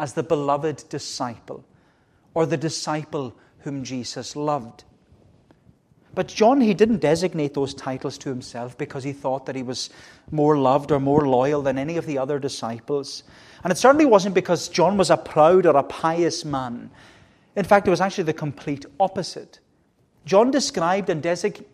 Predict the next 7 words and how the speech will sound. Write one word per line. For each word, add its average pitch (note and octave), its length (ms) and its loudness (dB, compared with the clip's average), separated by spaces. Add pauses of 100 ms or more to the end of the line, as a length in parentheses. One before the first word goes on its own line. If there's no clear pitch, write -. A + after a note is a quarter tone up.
(100)
designated F#3 600 -2
himself D3 640 -4
as D3+ 200 -6
the D#3 100 0
beloved D#3+ 460 2
disciple, D3 680 -4
or D3+ 240 -2